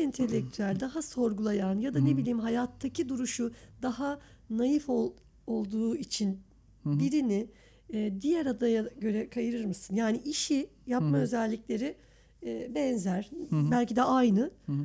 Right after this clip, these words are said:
Speaker 1: Ama bir tanesinin yüzüne baktığında ya da senin sorularına verdiği cevaptan, e, çok daha insan odaklı, çok daha
Speaker 2: Hı hı.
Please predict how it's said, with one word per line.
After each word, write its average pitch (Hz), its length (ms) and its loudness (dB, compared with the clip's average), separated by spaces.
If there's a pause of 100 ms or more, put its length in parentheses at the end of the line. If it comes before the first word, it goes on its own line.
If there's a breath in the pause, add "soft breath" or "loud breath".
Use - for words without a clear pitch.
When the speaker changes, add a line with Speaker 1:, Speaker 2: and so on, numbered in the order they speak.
(120)
Speaker 1:
Ama 381 220 0
bir 453 180 -6
tanesinin 254 540 -2
yüzüne 294 420 -2
baktığında 254 800 -2
ya 254 120 -2
da 262 240 -2
senin 262 360 -4
sorularına 247 520 2
verdiği 220 360 0
cevaptan, 208 580 -2 (520 soft breath)
e, 226 300 -4 (360)
çok - 300 -8
daha 285 380 -2 (140)
insan 254 360 -2
odaklı, 196 460 -4
çok - 260 -10
daha 143 180 2
Speaker 2:
Hı 143 40 -2
hı. 143 40 -10